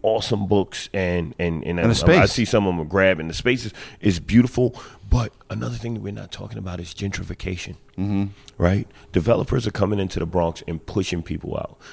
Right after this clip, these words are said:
Speaker 1: The majority of people in Harlem are no longer black, okay? It's, it's white folk who are coming in and exploiting the lower rents. So, who's allowing this to happen? Look at New York's politicians, black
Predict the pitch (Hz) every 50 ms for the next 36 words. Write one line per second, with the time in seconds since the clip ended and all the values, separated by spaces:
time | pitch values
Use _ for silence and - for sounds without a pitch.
0 | - - - 92 95 85 92 110 107 71 71 65 64 - - - 113 104 95 -
1 | - - 85 87 85 80 80 90 95 101 92 87 85 82 82 82 87 90 92 95
2 | 92 87 85 71 80 87 123 151 - - - - - _ _ _ - _ _ _
3 | _ _ _ _ _ _ _ _ - 90 87 85 - 104 - 156 151 131 - -
4 | - _ - - - - - 92 - - - 82 110 147 190 151 - - 120 101
5 | 87 - - - - 101 104 98 - - - 117 123 123 110 110 110 110 123 -
6 | - 92 90 90 90 85 - - - 85 - - - 98 95 92 90 87 87 82
7 | - - - - 92 90 90 90 82 80 80 78 104 117 110 85 - - - -
8 | - - - - - - 143 117 92 - - - - _ _ _ _ _ _ _
9 | _ _ _ _ _ _ _ _ _ _ _ _ - 151 180 175 151 143 120 113
10 | 107 101 101 98 95 - - - 92 90 90 87 - 85 - - _ _ _ _
11 | _ _ _ _ - - 92 98 117 123 151 90 110 110 113 113 104 95 - -
12 | - 90 90 90 - - 101 90 - - - - _ _ - - 101 117 117 110
13 | 95 - - - -